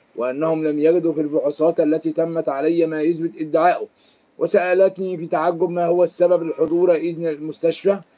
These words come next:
فتعجبت من ادعاءات زوجي علي، وانهرت في البكاء، وكنت في حالة ذهول وحزن شديد من هول الادعاءات. وبدأت أحكي السوشيال وركر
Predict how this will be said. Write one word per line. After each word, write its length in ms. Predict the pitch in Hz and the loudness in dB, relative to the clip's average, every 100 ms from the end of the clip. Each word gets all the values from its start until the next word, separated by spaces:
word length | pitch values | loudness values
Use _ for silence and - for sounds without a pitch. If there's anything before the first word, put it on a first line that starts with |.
| _ _ | _ _
فتعجبت 640 | 139 156 143 139 165 175 185 | -2 0 0 0 -2 -2 -4
من 140 | 170 | -6
ادعاءات 680 | 165 - 165 151 160 175 170 | -6 -2 -2 0 0 0 2
زوجي 520 | 156 175 160 175 185 | 2 2 2 -2 0
علي، 380 | 147 160 190 202 - _ _ | 0 2 0 -2 -16 _ _
وانهرت 520 | 131 143 135 180 185 165 | -6 -4 0 0 0 -2
في 120 | 165 | -2
البكاء، 520 | 156 160 170 175 160 | 0 0 2 2 2
وكنت 360 | 156 170 165 160 | 0 -2 -4 -2
في 200 | 165 143 | -2 -2
حالة 380 | 143 170 170 151 | 0 2 2 2
ذهول 300 | 175 185 147 - - - - | 4 4 2 -4 -20 -18 -6
وحزن 480 | 135 156 180 175 165 | 0 2 0 -2 0
شديد 360 | 165 151 170 165 | 0 0 0 -2
من 200 | 165 147 | 0 0
هول 280 | 160 175 | 2 4
الادعاءات. 760 | 160 151 151 165 147 147 156 - _ _ - | 2 -2 0 0 2 4 4 2 _ _ -8
وبدأت 440 | 123 151 175 165 165 | 0 2 2 2 0
أحكي 480 | 160 180 - 160 147 | -2 -4 -2 0 0
السوشيال 460 | - 170 - 165 | -2 -2 2 4
وركر 480 | 151 165 - 180 | 4 4 2 0